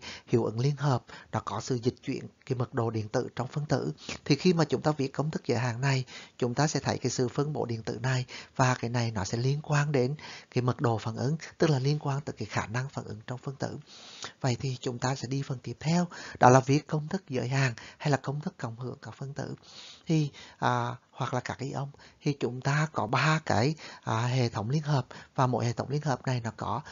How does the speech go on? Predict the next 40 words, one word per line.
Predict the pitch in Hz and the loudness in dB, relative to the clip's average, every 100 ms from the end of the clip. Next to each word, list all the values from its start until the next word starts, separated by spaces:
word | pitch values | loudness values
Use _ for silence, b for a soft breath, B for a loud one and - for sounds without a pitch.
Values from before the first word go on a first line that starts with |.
| B | B
ba | - 131 143 | -4 -2 -2
cái | 117 | -4
cách | - - | -6 -4
viết | 120 | -6
khác | - 104 131 | -4 -4 2
nhau. | 151 147 B B B - | 2 2 B B B 4
Đầu | 143 | 6
tiên | 147 175 | 8 6
là | 165 | 8
hệ | 135 127 | 4 2
thống | 120 | 0
liên | 135 | -2
hợp | 151 135 - | 2 0 2
là | 127 123 B B - - | 2 0 B B -2 6
pi | 180 196 B B | 8 8 B B
sigma | - - 214 - - 147 147 151 - | -12 0 0 -2 -6 -4 -4 -8 0
pi, | 160 139 _ _ | 0 0 _ _
à, | - 120 113 123 | -12 -8 -6 -2
như | 151 147 | -2 -2
cái | 117 | -4
ví | 117 | -4
dụ | 120 | -6
bên | 120 143 | -6 -6
cạnh. | 143 123 113 B B - | -4 -6 -6 B B -4
Thì, | 160 147 139 B B | 2 2 0 B B
à, | 127 117 | -2 0
hệ | 120 135 | 0 0
thống | 123 127 | 0 0
này | 139 135 | 0 0
nó | 127 | -2
có | - | -6
cái | 101 131 | -8 -6
quy | 170 | -4
tắc | 175 - | -2 -2
viết | 123 - | -4 -4
như | 170 | -4
sau: | 175 170 156 B B B | 0 0 -2 B B B
đỉnh, | - 147 147 214 - _ _ | 4 4 4 -6 -10 _ _
cạnh, | 147 123 113 113 | 4 4 2 -8
cạnh, | - 120 110 | -4 -4 -6